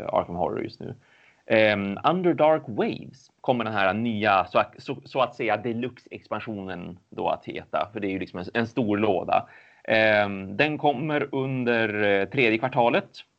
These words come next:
eh, detta år och innehåller såklart då nya äventyr, så att säga. Alltså man, man möter, eh, nya stora hot, liksom nya gudar.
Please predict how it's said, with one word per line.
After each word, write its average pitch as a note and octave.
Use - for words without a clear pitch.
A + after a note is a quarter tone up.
eh, -
detta A2+
år C3+
och A#2+
innehåller G#2+
såklart C3
då A#2+
nya A2+
äventyr, G2
så -
att C3+
säga. B2
Alltså A2+
man, G2
man F#2+
möter, F#2+
eh, -
nya A2+
stora G2
hot, A2
liksom F#2
nya F#2+
gudar. F#2